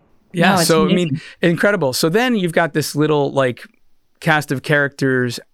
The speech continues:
Speaker 1: out of the Frankfurt School in Germany who are really doing this marriage between Freud and Marx. And this is where critical theory is born,
Speaker 2: Yeah.
Speaker 1: that, that we're still dealing with in many ways, you know, today, and has been,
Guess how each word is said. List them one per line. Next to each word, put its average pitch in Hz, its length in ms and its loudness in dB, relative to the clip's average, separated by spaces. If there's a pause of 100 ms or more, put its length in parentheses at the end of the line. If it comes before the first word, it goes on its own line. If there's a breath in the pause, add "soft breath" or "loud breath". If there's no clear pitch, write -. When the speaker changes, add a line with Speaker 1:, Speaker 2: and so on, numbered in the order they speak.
Speaker 1:
out 131 180 2
of 123 140 -2
the 123 100 -2
Frankfurt 139 600 -2
School 113 460 -4
in 110 160 -2
Germany 139 760 -2 (420 loud breath)
who 160 200 2
are 147 160 2
really 196 320 0
doing 165 320 0
this 135 240 -2
marriage 135 800 0
between 127 720 -2 (320 loud breath)
Freud 147 560 0
and 120 180 -2
Marx. 123 720 -4 (320 loud breath)
And 131 300 2
this 151 200 0
is 151 140 -2
where 139 220 0
critical 185 420 -2
theory 107 720 -2
is 117 200 0
born, 104 520 -2
Speaker 2:
Yeah. 127 220 0
Speaker 1:
that, 120 140 -10
that 117 220 -2
we're 123 200 0
still 151 280 0
dealing 117 320 0
with 113 180 -2
in 107 120 2
many 110 180 0
ways, 110 540 -2
you 127 80 0
know, 107 100 0
today, 123 540 0
and 123 120 -2 (280 loud breath)
has 131 260 0
been, 123 420 -2